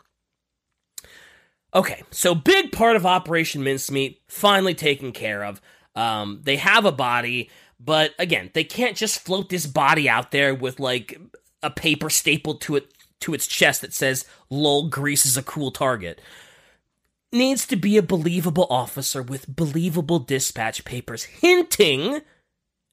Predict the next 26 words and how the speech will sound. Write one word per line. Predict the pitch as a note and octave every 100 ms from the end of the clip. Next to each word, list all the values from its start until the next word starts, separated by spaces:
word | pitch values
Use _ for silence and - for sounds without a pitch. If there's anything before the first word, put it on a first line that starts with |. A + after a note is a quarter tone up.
| _
at | B2+ C#3
an |
attack | D3 - A2+ A2+ -
on | A#2 A#2
Greece | A#2+ A3 D#3+ E3+ - - _ _
rather | - E2+ F#2+
than | B2 F3+
Sicily. | - F4 - C#2+ - _ _ _ _ _ _ _ _ _ - - - _
So, | - E3 - _ - - - - -
Glyndor's | C#3+ E3+ A#3 C#4+ C#4+ C4 F#3
name | E3 D3 D#3+ E3+
would | D3+
be | C#3+
changed | D3+ - C#3 C3+ C#3+ -
to | - C#3+ C#3 C#3+
Major | C3 D3 G3+ F3+ F#3+ G#3
William | F#3+ C3 G3 C#4+ C#4+ C4+ C4
Martin, | C#3 A#2 B2 F#2 C#2 A#1 _ _ _ _ _
which | - B2+ - -
was | A#2+
apparently | A#2 - F#3 G#3 G3+ E3+
chosen | C3+ - C4+ D4+ C3 F#2+ A2 G3+ - - -
because | E3+ - G#3 D#3
there | G3+ G#3
were | E3+ F#3
so | - - - A3+ B3 E4+ C4 C#3+